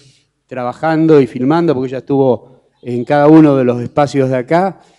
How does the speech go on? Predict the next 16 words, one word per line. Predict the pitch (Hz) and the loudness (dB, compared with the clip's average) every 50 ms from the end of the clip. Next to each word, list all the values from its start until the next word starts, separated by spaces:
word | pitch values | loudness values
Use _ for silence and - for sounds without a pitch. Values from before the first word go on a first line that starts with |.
| _ _ _ _ | _ _ _ _
Pero | - - 131 | -12 -10 -6
sí | - 190 185 | -4 -2 4
quiero | 196 190 180 175 | 6 6 6 6
decir | 156 - 190 196 180 | 6 4 0 -4 0
que | 170 170 156 | 0 0 2
para | - 151 143 143 143 139 | 2 2 0 0 0 -2
poder, | - 143 147 156 170 185 202 208 208 190 | 0 2 4 4 4 4 4 4 2 2
eh, | 190 170 160 147 147 147 143 143 | 2 2 2 2 0 0 0 -2
hacer | 135 - - 180 180 | -2 -4 -2 2 4
una | 175 175 165 156 | 4 6 4 4
reconversión | 147 151 151 - 151 147 147 156 151 - 208 196 180 | 2 0 0 0 0 2 2 0 2 4 2 2 4
tiene | 170 185 180 165 | 4 4 4 4
que | 143 147 | 2 2
haber | 151 165 165 160 | 0 2 2 2
política | 143 151 151 160 151 156 151 139 139 135 | 0 0 0 0 -2 -2 -2 -2 -2 0
pública. | - 175 185 185 175 185 185 185 190 190 190 190 175 | 2 4 4 6 6 4 2 0 0 -2 -4 -4 -6